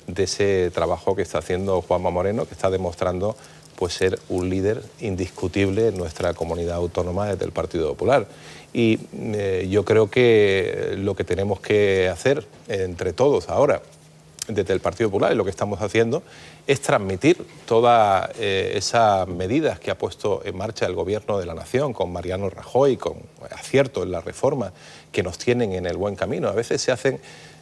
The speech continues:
eh, pues muchas valoraciones sin entrar en algo que antes decía Carlos, en ejemplos concretos. Yo creo que la política tiene que ser de ejemplos, ¿no? El ejemplo que da todos los días Juanma Moreno con su actitud y con su trabajo,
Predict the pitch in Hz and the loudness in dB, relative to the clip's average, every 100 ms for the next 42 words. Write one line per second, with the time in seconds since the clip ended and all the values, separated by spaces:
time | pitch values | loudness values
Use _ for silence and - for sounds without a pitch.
0 | - - 101 98 95 98 98 127 - 120 | -4 0 2 0 -2 -2 0 0 2 2
1 | 110 101 92 87 123 135 131 - 107 95 | 2 0 -4 0 2 2 0 -2 -4 -4
2 | 95 95 - 117 120 - 107 131 139 117 | -4 -6 0 2 2 0 -2 0 2 2
3 | 113 110 107 98 107 95 117 107 98 - | 2 2 -2 0 0 2 0 -2 -4 -4
4 | 104 92 123 127 120 - 87 120 127 107 | -6 -4 -4 -4 -6 -6 -6 -4 -4 -2
5 | 117 151 151 131 110 113 123 139 123 117 | -2 0 0 0 2 0 0 -2 -2 -2
6 | 101 95 113 117 - - - 92 90 95 | -4 0 0 0 -6 -20 -10 -4 -2 0
7 | 87 80 - 98 131 92 92 110 110 113 | -2 -4 -8 -4 -2 0 -2 -4 -2 0
8 | 98 101 98 95 92 90 104 98 - - | 2 0 2 0 0 0 0 0 -2 -14
9 | - - - 107 98 90 90 110 117 117 | -20 -20 -2 2 2 2 2 2 2 0
10 | - 95 90 85 92 107 107 - - 85 | -2 -4 -6 -6 -4 -2 -2 -6 -8 -4
11 | 90 113 - 120 | 0 0 4 2